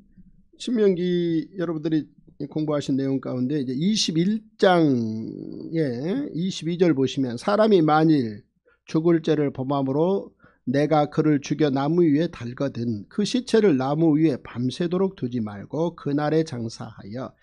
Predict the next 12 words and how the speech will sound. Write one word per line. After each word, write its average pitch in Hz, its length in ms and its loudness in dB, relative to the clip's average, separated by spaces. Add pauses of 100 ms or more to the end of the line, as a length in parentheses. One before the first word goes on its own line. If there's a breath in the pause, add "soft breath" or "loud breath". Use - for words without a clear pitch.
(320 loud breath)
내 147 180 2
하나님 165 460 4
여호와께서 151 640 0
내게 139 260 -2
기업으로 147 480 -2
주시는 135 400 -4
땅을 135 320 -8
더럽히지 - 480 -14
말라. 107 500 -12
나무에 147 540 0
달린 127 420 -2
자는 156 420 -2